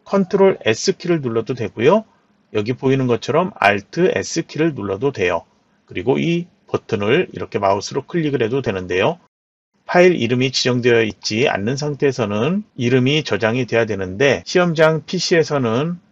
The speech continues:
여러분의 수험 번호에 맞게 이름이 이미 지정되어 있을 수도 있습니다. 만약에 지정되어 있지 않다면 여러분의 수험 번호로 이름을 저장을 해주면 되겠습니다.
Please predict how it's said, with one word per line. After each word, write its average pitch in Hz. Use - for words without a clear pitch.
여러분의 117
수험 151
번호에 110
맞게 139
이름이 107
이미 104
지정되어 113
있을 104
수도 -
있습니다. 110
만약에 104
지정되어 113
있지 110
않다면 131
여러분의 104
수험 165
번호로 127
이름을 107
저장을 98
해주면 123
되겠습니다. 104